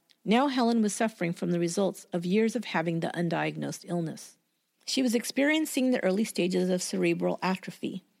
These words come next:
a degenerative shrinkage of the brain tissues. Alcohol and depressants, like the tranquilizers she was prescribed, aggravated her symptoms. John, as he always had,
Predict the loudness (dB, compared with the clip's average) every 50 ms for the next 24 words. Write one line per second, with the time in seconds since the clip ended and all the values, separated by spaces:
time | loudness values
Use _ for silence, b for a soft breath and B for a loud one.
0 | _ _ _ _ -2 -2 0 0 -2 0 2 2 4 4 4 2 2 0 0 0
1 | 0 0 0 0 0 2 0 2 0 0 -2 -2 -2 -2 -2 -2 0 0 2 2
2 | 2 0 0 -2 -4 -4 -4 -6 -6 -6 -8 -10 -10 -12 _ _ _ _ _ _
3 | _ _ _ _ _ _ 0 0 2 2 0 0 0 2 2 4 4 4 2 2
4 | 0 0 0 0 2 0 -4 -4 -4 -2 -2 -2 -2 -2 -6 -6 -2 0 0 2
5 | 2 2 2 2 2 0 0 -2 -2 -2 -2 -2 -2 -2 -2 -4 -6 -8 -6 -4
6 | -2 -2 0 -2 -2 -6 -10 _ _ _ _ _ _ -2 0 2 2 2 2 2
7 | 0 0 -2 -4 -4 -6 -8 -6 -4 -4 -4 -4 -4 -4 -6 -6 -8 -10 -12 -16
8 | -20 _ _ _ _ _ _ _ _ _ _ _ _ _ _ _ _ _ _ _
9 | _ _ _ _ _ _ _ _ 0 2 4 4 6 4 4 4 2 2 2 2
10 | 2 2 4 4 4 2 2 0 0 0 0 2 0 -2 -6